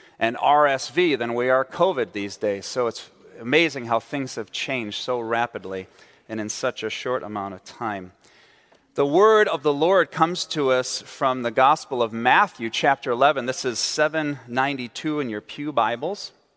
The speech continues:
I encourage you to turn there now. Listen for the word of God.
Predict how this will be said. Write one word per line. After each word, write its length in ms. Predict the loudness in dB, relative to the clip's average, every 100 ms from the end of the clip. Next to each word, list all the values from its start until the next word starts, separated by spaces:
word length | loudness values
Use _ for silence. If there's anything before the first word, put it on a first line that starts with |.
| _ _ _ _ _ _ _ _ -20
I 140 | -12 -12
encourage 580 | -12 -18 _ -8 -6 -6
you 80 |
to 80 | -12
turn 400 | -12 -10 -10 -8
there 200 | -6 -8
now. 220 | -4 -4
Listen 340 | -2 -2 -4 -12
for 280 | -8 -6 -4
the 100 | -6
word 380 | -4 -4 -6 _ _ _ _ _ _ _ _ _
of 180 | -8 -4
God. 320 | -4 -2 -4